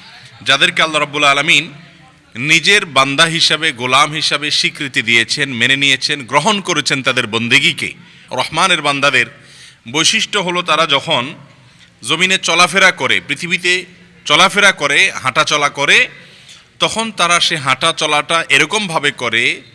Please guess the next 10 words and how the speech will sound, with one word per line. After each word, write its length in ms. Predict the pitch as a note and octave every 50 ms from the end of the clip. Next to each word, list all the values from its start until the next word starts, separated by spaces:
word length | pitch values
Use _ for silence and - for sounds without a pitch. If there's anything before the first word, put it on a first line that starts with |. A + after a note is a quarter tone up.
| - _ _ _ _ _ _ -
যে 340 | - C#3+ C#3 C3 A#2+ B2+ B2 -
তাদের 220 | - C#3 D3 D#3 D3
হাঁটা 320 | B2+ C3+ D3 D3 - F3+
চলা 240 | F3 F#3 F3+ F3 E3+
থেকে 520 | - - F3 - - F3 E3+ E3+ E3+ D#3+ -
বিনম্রতা, 920 | A2+ F2+ F2+ B2+ C#3 D3 D#3+ F#3 F3+ F3+ F3 E3+ E3+ - E3 D#3+ D#3+ - - - _ _ _ - -
বিনয়ের 460 | G2+ A#2 C#3 C#3+ D3+ D#3+ F3 F#3 F3
ভাব 300 | C#3+ B2+ B2 B2+ B2 A2 -
প্রকাশ 420 | - A#2 G#2+ - G2+ F#2 - -
পায়। 240 | - - D#2 C#2+ C#2